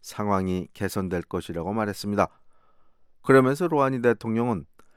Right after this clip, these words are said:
핵합의는 최종 서명되기 전에 삼십 개월이나 협상을 했으며 그 후 유엔 안보리의 승인을 받았다고 지적했습니다.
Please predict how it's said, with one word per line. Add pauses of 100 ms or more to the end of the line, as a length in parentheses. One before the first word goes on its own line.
(200)
핵합의는
최종
서명되기
전에
삼십
개월이나
협상을
했으며 (420)
그
후
유엔
안보리의
승인을
받았다고
지적했습니다.